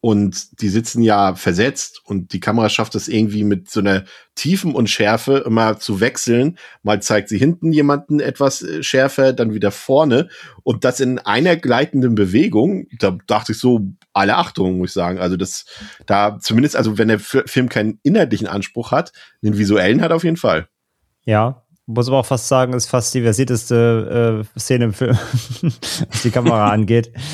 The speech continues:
Speaker 2: Äh, zumindest so mit, mit optischen Spielereien, sag ich mal. Der ist generell gut geschossen an sich, aber so auffällig wie da wird's kaum noch, muss man sagen.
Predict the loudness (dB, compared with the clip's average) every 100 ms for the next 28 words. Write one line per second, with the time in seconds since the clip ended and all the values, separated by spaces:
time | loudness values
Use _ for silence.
0 | -12 -6 0 0 0 0 0 2 0 0
1 | -2 -4 -6 -4 -4 -2 0 0 2 2
2 | 2 0 -2 -2 -4 -2 -2 0 2 4
3 | 2 0 -2 0 0 0 -4 0 0 0
4 | -2 -2 2 0 0 _ _ _ _ _
5 | -12 -8 0 2 2 2 0 0 0 2
6 | 0 -2 0 2 4 4 2 -2 -4 -2
7 | 0 2 0 -4 -8 -10 -8 -8 -8 -10